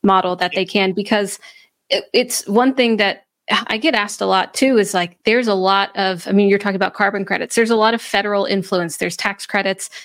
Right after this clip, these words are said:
there are grants, there's federal incentives and subsidies that are supporting this infrastructure. And then when, when that goes away, I don't know will or when it, you know, really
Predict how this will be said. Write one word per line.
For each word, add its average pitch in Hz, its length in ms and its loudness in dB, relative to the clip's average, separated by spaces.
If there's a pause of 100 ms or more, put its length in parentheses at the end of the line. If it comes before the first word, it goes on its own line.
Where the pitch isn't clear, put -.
(120)
there 208 160 2
are 185 240 -2
grants, 208 640 0 (300)
there's 208 420 -2 (280)
federal 240 440 2
incentives 196 680 2 (500)
and 220 160 2
subsidies 185 720 -2
that 196 240 0
are 185 240 -6 (540)
supporting 220 800 2
this 190 220 0
infrastructure. 226 800 0
And 202 260 0
then 190 200 0 (140)
when, 208 440 2 (380)
when 214 420 4
that 180 160 -2
goes 170 240 -4
away, 165 300 -2
I - 20 0
don't 196 300 0
know 175 340 -2
will 190 340 2
or 190 140 2
when 202 160 0
it, - 220 -4
you 202 140 2
know, 175 280 0
really 185 420 2